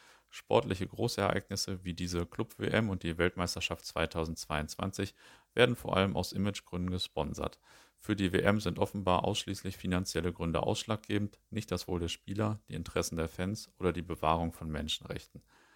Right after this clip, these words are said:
Aus diesen Gründen ruft die Initiative Boykott Katar zwanzig zweiundzwanzig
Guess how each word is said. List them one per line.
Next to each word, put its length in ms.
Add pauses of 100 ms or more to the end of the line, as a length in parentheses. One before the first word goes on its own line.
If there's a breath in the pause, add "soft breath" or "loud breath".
(280 soft breath)
Aus 200
diesen 260
Gründen 300
ruft 340
die 80
Initiative 800
Boykott 480
Katar 460
zwanzig 400
zweiundzwanzig 800